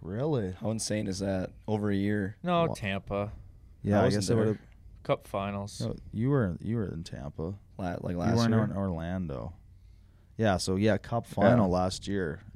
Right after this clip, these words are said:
Speaker 1: You're almost
Speaker 3: For
Speaker 1: a
Speaker 3: the
Speaker 1: full
Speaker 3: outdoor
Speaker 1: year.
Speaker 3: game. 'Cause then you
Speaker 2: I
Speaker 3: and
Speaker 2: left
Speaker 3: Marty left.
Speaker 2: after, yeah, I guess that would've been the last time then.
Speaker 1: Wow, that's
Speaker 2: Basically
Speaker 1: crazy.
Speaker 2: over a year still.
Speaker 1: I mean,
Speaker 3: Over a
Speaker 1: like,
Speaker 3: year.
Speaker 1: for us, for us, we always see guys in pockets. Like, we've seen Batesy a bunch of times.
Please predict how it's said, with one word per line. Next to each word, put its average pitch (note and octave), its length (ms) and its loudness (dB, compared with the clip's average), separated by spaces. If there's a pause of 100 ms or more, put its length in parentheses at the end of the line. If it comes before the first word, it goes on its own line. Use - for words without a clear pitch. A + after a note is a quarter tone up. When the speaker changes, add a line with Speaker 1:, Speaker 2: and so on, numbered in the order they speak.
(160)
Speaker 1:
You're D#2 400 -6
almost G2 320 -4
Speaker 3:
For A#2+ 80 0
Speaker 1:
a - 20 0
Speaker 3:
the G#2 80 2
Speaker 1:
full G2+ 160 4
Speaker 3:
outdoor F#2+ 280 2
Speaker 1:
year. E2 80 -2
Speaker 3:
game. F#2 320 -8 (540)
'Cause G2+ 160 -8
then F2+ 260 -6 (300)
you F#2+ 200 -4
Speaker 2:
I G2 80 0
Speaker 3:
and F#2+ 100 2
Speaker 2:
left F#2 200 -2
Speaker 3:
Marty F#2+ 120 -6
left. F#2 260 -8
Speaker 2:
after, G2 460 -8
yeah, G2 280 -4 (160)
I - 40 -4
guess A2 180 -2
that G2 180 2
would've G2 160 0
been F#2+ 100 -2
the G2 60 -4
last G#2 220 -6
time B2 200 -4
then. F2 100 -2
Speaker 1:
Wow, F#2 240 2
that's F#2 180 0
Speaker 2:
Basically D3 380 4
Speaker 1:
crazy. F2+ 360 0
Speaker 2:
over G#2+ 200 -2
a G2 40 -2
year G#2 200 -2
still. - 260 -6
Speaker 1:
I A2+ 60 4
mean, B2 140 6
Speaker 3:
Over A#2+ 40 4
a A#2+ 40 4
Speaker 1:
like, A#2 160 4
Speaker 3:
year. C#2+ 80 -6
Speaker 1:
for A#2+ 260 4
us, G#2 600 4 (480)
for A#2 200 2
us, B2+ 280 6
we A#2+ 160 6
always G#2+ 300 8
see - 320 2
guys G2+ 380 0
in F#2+ 140 -2
pockets. F#2+ 600 0
Like, F2+ 160 -2
we've F#2+ 160 -2
seen A2 380 2
Batesy F#2 440 -2
a E2+ 40 -2
bunch F2 280 -4
of E2+ 60 -8
times. F2+ 460 -6